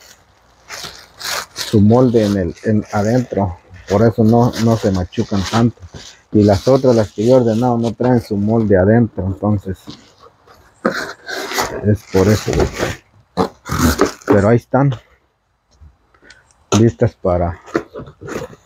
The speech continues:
para el cliente, ya nada más de empezar a trabajar en ellas. De empezar a trabajar en ellas, sí. Echarle ganas, ¿no? Este es lo, lo, la gorra.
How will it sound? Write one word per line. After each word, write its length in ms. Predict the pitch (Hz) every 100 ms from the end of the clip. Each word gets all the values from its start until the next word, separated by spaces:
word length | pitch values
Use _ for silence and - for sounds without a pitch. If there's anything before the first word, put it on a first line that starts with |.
| _ - - - - -
para 220 | 90 90
el 100 | 87
cliente, 500 | - 113 135 131 123
ya 120 | 104
nada 160 | 113 117
más 160 | 113 110
de 180 | 104
empezar 500 | 98 82 - 87 110
a 60 | 113
trabajar 520 | - 82 - - 110
en 180 | 101 110
ellas. 400 | 135 139 127 - - _ _ _ _ _ _ _ _ _ _ _ _ - - - - - - - - - - _ - -
De 80 |
empezar 360 | 92 90 101 107
a 60 | 110
trabajar 480 | - 80 95 110
en 240 | 107 104 117
ellas, 300 | 135 127 113
sí. 320 | - 160 160 - _ _ _ - _ - - - - - - - _ _ _ _
Echarle 320 | - 98 104 95
ganas, 320 | 95 110 110
¿no? 280 | 101 117 110 _ _ _ _ _
Este 300 | 107 104 -
es 60 | 110
lo, 180 | 101 95
lo, 320 | - 98 95
la 180 | 87 92
gorra. 500 | 101 139 120 113